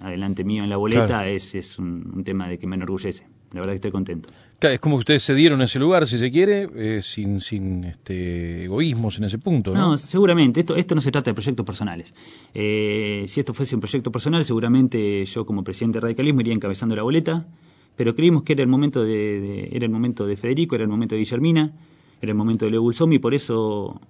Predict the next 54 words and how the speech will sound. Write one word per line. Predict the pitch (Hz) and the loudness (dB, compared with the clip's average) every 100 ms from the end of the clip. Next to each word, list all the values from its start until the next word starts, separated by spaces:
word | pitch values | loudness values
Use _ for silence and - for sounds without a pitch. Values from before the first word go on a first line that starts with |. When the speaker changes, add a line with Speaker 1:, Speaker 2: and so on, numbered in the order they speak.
| _ _ _ - | _ _ _ -8
Speaker 1:
por | 123 | -4
eso | 131 123 | -4 -4
estoy, | 139 131 117 104 98 95 - _ _ - | -2 0 0 0 -4 -8 -14 _ _ -10
por | 113 | -8
eso | 120 101 | -8 -6
estoy | 123 117 101 | -4 -2 -4
tercero | 98 - - 117 | -8 -10 -4 -4
en | 110 | 0
la | |
lista, | 135 165 170 170 170 - | 0 0 0 -4 -6 -16
estoy | - 107 107 | -10 -4 -4
acompañando. | 98 104 107 139 175 180 185 190 - _ _ | -4 -4 2 4 6 4 2 0 -14 _ _
Eh, | 101 95 92 90 90 90 | -6 -4 -2 -2 -4 -6
pero | - | -6
tenemos | 87 147 147 | -2 2 2
mucha | 147 | 2
expectativa | 143 113 120 160 | -2 -4 -2 -2
de | 110 | -2
que | 101 | -2
no, | 101 92 87 | -4 -4 -6
de | 98 | -6
que | 101 | -6
nos | 101 | -4
va | |
a | 127 | -2
ir | |
muy | 113 113 | 0 0
bien | 143 | 0
y | 180 | 0
seguramente | - 104 98 117 95 | -2 -4 -2 -2 -4
nuestra, | 87 - 90 82 _ _ | -8 -8 -12 -14 _ _
nuestra | - 98 101 | -12 -6 -4
lista | 127 104 | -2 -2
va | 104 | -4
a | |
poder, | 101 98 98 95 | -4 -4 -4 -8
va | - 104 | -10 -8
a | |
poder | 101 104 | -6 -6
llegar, | 98 101 101 90 | -4 -6 -6 -8
eh, | 90 90 87 - | -8 -10 -12 -10
completa | 95 120 110 | -6 -4 -4
al | |
Consejo | 98 98 107 | -6 -8 -6
Deliberante. | 98 139 156 98 | 2 4 4 2
O | 87 | -4
sea, | 101 | -6
estamos, | 107 110 | -4 -4
estamos | 98 127 110 | -4 -4 -2
trabajando | 104 101 131 117 | -2 -4 -2 -2
para | 95 123 | -2 -2
eso | 151 143 | 0 0
y, | 104 87 - _ - _ - | -2 -2 -8 _ -20 _ -10
y | 95 95 90 | -6 -4 -4